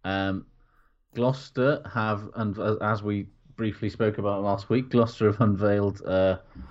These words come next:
George Skivington as their new head coach, uh, and in doing so have made London Irish very upset. Um,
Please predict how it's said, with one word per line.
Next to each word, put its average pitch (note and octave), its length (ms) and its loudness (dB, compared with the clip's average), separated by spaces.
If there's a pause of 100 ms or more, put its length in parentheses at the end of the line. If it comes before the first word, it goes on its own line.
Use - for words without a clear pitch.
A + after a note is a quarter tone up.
(560)
George A2+ 220 0
Skivington A2+ 560 2
as C#3+ 100 0
their A2+ 140 4
new G#2+ 160 4
head G#2+ 240 0
coach, - 560 -8
uh, F#2+ 260 -4
and F#2+ 140 -4
in G2 100 -2
doing G#2 280 -2
so A2 220 -2
have - 120 -2
made A#2+ 200 0
London G#2 300 0
Irish F#2 320 -2
very F#2 380 0
upset. - 560 -10 (920)
Um, F2+ 400 -4